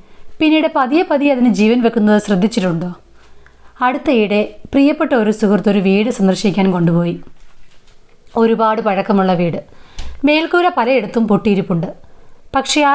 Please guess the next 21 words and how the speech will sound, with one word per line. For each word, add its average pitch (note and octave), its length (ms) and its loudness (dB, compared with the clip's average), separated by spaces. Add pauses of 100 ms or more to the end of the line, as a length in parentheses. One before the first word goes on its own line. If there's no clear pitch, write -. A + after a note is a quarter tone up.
(120)
വീടോളം C#4 440 2
ഭംഗിയുള്ള A#3 400 2
വീട് G#3+ 220 2
ഞാൻ G#3+ 140 2
ഒരിടത്തും A3+ 420 0
കണ്ടിട്ടില്ല. F3+ 400 -2 (720)
തനിക്കുള്ളതിനെ A#3+ 720 2
എല്ലാം G#3+ 260 2
ഗ്രാറ്റിറ്റ്യൂഡോട് G#3+ 680 0
കാണുന്ന F#3+ 240 2
ഒരു F#3+ 120 2
വീട്ടമ്മയെ F#3+ 480 2
കണ്ടു F3+ 260 2
അവിടെ. E3 180 -4 (800)
വീട് G3+ 220 4 (100)
വീടായി G#3+ 340 2
വെക്കുന്നത് A#3 360 2
അവിടെയുള്ള G#3+ 320 2 (100)
എല്ലാവരും G#3 380 0
കൂടിയാണ്, A#3 360 2
വീട്ടമ്മ G#3 260 2